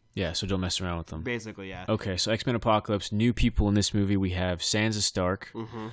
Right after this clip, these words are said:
Speaker 1: coming in. I don't know her actress's name, but she's a ginger. She looks very talented. Uh, we have
Speaker 2: Playing young Jean Grey.
Speaker 1: Young Jean Grey. We have a guy who was in, a young actor who was in this last se-, two seasons ago, Justified.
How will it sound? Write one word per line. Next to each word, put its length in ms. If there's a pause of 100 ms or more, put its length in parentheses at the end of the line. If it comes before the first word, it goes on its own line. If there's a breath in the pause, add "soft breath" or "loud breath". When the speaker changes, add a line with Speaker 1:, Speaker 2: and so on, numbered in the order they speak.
(200 loud breath)
Speaker 1:
coming 300
in. 180
I 60
don't 120
know 120
her 100
actress's 600
name, 160
but 100
she's 220
a 40
ginger. 420
She 160
looks 140
very 220
talented. 520 (440 loud breath)
Uh, 220
we 160
have 140
Speaker 2:
Playing 240
young 200
Jean 180
Grey. 340
Speaker 1:
Young 260
Jean 240
Grey. 240
We 100
have 100
a 40
guy 160
who 100
was 160
in, 120
a 200
young 240
actor 240
who 20
was 140
in 60
this 160
last 200
se-, 120
two 200
seasons 300
ago, 200
Justified. 640